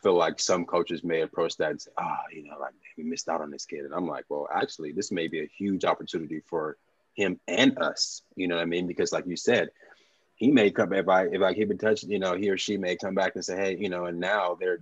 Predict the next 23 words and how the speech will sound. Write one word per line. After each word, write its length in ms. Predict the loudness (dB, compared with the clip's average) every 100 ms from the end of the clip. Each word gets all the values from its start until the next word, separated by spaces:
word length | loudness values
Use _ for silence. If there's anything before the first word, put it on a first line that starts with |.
| -8 -4
pretty 160 | -2 0
decent 280 | -4 -4
swimmer, 340 | -4 -2 -2 -4
and, 160 | -4
but 160 | -6 -4
they 100 | -4
can 120 | -6
come 100 | -8
back 160 | -6 -6
and 80 | -8
be 100 | -8
an 80 | -6
amazing 520 | -6 -2 0 0 -4
swimmer, 340 | -10 -12 -14 _
you 80 | -6
know 100 | -4
what 60 | -4
I 40 |
mean? 280 | -4 -6 -8
And 140 | -14 -6
so, 280 | -2 -4 -6 _ _ _ _ _
um, 360 | -4 -2 -4 -8 -2
I, 160 | -2